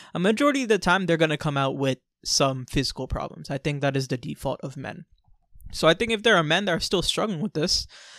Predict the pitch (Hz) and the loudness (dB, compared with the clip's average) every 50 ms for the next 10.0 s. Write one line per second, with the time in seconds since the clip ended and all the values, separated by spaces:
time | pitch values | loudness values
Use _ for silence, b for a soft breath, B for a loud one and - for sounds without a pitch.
0 | B B B - 190 214 285 277 - - 240 302 165 - - 156 - - 285 220 | B B B -2 2 4 4 4 4 0 0 0 0 2 0 0 -2 -2 -6 -4
1 | 160 156 151 - - 147 147 151 156 196 220 202 - - - 190 190 - - - | -2 -4 -4 -4 -6 -6 -6 -6 -6 -4 -6 -6 -4 -4 -4 -2 -2 -2 -2 -6
2 | - _ _ _ _ _ _ _ _ _ _ _ _ - - - - _ _ _ | -6 _ _ _ _ _ _ _ _ _ _ _ _ -20 -20 -20 -20 _ _ _
3 | _ 170 165 170 180 226 240 254 220 226 214 208 220 226 202 180 180 175 185 190 | _ -16 -6 -2 -2 -2 0 0 2 2 4 4 4 2 2 0 -2 0 -2 0
4 | 170 170 - - - 160 160 160 _ _ _ - - - 160 165 - - 170 165 | -2 -4 -6 -2 0 0 0 0 _ _ _ -4 0 0 0 0 0 -2 -2 -2
5 | 165 165 160 156 147 139 139 139 B B B B B B B _ _ - 139 - | -2 -2 -4 -4 -4 -4 -4 -6 B B B B B B B _ _ -18 -4 -2
6 | 160 156 156 151 - - - - 151 147 147 151 151 147 143 135 143 139 - - | 0 0 0 0 0 0 2 4 4 4 2 0 -2 -6 -4 -4 -4 -4 -4 -4
7 | 151 139 139 135 135 135 - _ - - - - 143 131 135 139 139 143 139 139 | -4 -2 0 0 -2 -2 -4 _ -20 -20 -18 -12 -8 0 2 4 4 4 4 2
8 | 135 135 135 _ _ - 143 139 135 131 135 123 127 147 156 143 139 - B B | 0 -4 -6 _ _ 0 0 0 2 0 -4 -2 2 2 2 2 2 -2 B B
9 | B B B B B 196 214 233 - - 220 214 208 190 180 180 170 165 143 - | B B B B B 0 0 2 4 2 2 2 4 4 6 8 8 8 6 4